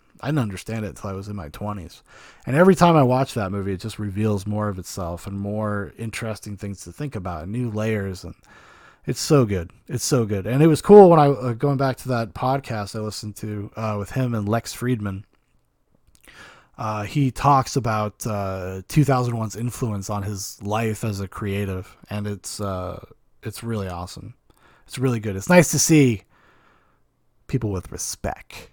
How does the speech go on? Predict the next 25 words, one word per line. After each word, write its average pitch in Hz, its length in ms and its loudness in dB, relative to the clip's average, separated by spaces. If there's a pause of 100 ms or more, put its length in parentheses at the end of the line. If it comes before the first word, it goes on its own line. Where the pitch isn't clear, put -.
(440)
You - 140 -6
gotta 101 60 -2
have 101 220 -6
that 92 220 -10
respect - 640 -6
out 80 220 -10
there, 76 160 -8
boys. 78 640 -10 (580)
Gotta 95 180 -6
respect - 500 -6
it. - 80 -18 (920)
Anyways. 107 600 -8 (840)
But 170 140 2
yeah, 208 180 8
I 180 60 4
think 220 180 -2
that's 190 160 2
gonna 156 180 0
do 123 140 -2
it 113 80 -8
for - 80 -10
me. 117 100 -4
I've 127 140 -4
rambled 104 300 -6
long, 101 420 -6